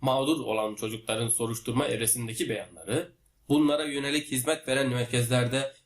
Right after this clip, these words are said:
Cumhuriyet Savcısının nezaretinde uzmanlar aracılığıyla alınır. Mağdur çocuğun beyan ve görüntüleri kayda alınır.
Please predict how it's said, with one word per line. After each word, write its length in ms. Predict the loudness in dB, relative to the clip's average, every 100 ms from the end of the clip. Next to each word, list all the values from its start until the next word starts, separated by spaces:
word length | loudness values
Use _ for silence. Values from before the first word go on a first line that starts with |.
| -6
Cumhuriyet 460 | 0 2 4 2 2
Savcısının 600 | 0 0 -2 0 0 2
nezaretinde 520 | 2 0 -2 0 0
uzmanlar 500 | 2 2 2 2 0
aracılığıyla 600 | 2 0 0 0 2 0
alınır. 300 | -4 -8 -16 _ _ _ _ _ _ 0
Mağdur 380 | 0 2 -2
çocuğun 400 | -4 0 0 2
beyan 240 | 2 2 0
ve 60 |
görüntüleri 540 | -2 -2 -4 -2 -2 0
kayda 280 | 0 0 -2
alınır. 340 | -6 -16